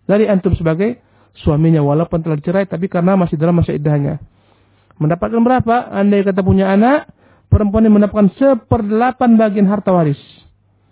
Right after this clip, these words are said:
Subhanallah. Selesai masa iddahnya, antum tidak rujuk dengannya, lepas daripada antum, bukan istri lagi. Putuslah kewajiban memberikan untuknya nafkah, tempat tinggal, pakaian, kecuali andai kata dia bawa anak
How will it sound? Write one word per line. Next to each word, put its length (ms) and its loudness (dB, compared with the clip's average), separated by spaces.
Subhanallah. 560 -4
Selesai 340 0
masa 240 0
iddahnya, 720 2
antum 320 2
tidak 240 -2
rujuk 320 2
dengannya, 500 2
lepas 320 0
daripada 320 0
antum, 180 0
bukan 300 -2
istri 180 -2
lagi. 300 -2
Putuslah 460 -2
kewajiban 480 -2
memberikan 400 -4
untuknya 240 -4
nafkah, 640 -2
tempat 320 -6
tinggal, 560 0
pakaian, 480 -6
kecuali 480 -2
andai 320 -4
kata 240 -8
dia 80 -2
bawa 400 -2
anak 240 0